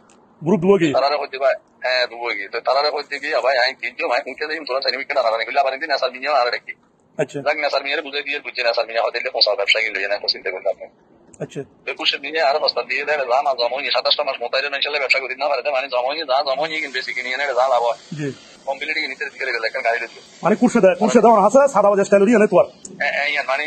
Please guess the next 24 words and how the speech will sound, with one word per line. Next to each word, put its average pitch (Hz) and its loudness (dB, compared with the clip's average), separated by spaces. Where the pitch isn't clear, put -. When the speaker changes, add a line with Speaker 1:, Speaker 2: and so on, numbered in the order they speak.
Speaker 2:
শফিক 143 -4
চেয়ারম্যান 135 -4
সহ 139 2
জনজনে 135 -6
মিলিয়ে 131 -4
দেয়, 131 -2
বস, 123 2
শফিক 143 -4
চেয়ারম্যান 143 -4
ভিতরে 147 -6
বস 127 0
ডাকে। 127 -2
Speaker 1:
হ্যাঁ, - -14
Speaker 2:
মানে 160 0
Speaker 1:
হ্যাঁ, 135 -2
Speaker 2:
মোটামুটি 123 -4
Speaker 1:
হ্যাঁ। 123 -2
Speaker 2:
একটা 131 -8
রাস্তা 123 -2
দিয়ে 131 -2
আনি 135 -4
গাড়ি 123 -6
সিএনজি 117 -10
টিএনজি 117 -10